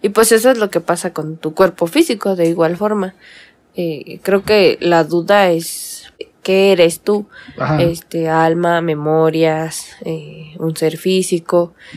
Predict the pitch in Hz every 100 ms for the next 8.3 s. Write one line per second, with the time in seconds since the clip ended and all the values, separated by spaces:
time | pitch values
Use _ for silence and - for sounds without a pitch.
0 | - - 196 190 208 196 190 170 165 160
1 | 151 151 - - _ _ _ _ _ _
2 | - - - - 196 196 175 170 202 240
3 | 233 349 370 _ _ - - - _ -
4 | 170 160 156 - - - - - _ _
5 | _ _ _ _ _ _ - 170 165 165
6 | 170 170 220 - - _ - _ _ 175
7 | 185 - _ _ - 170 170 160 165 180
8 | - 143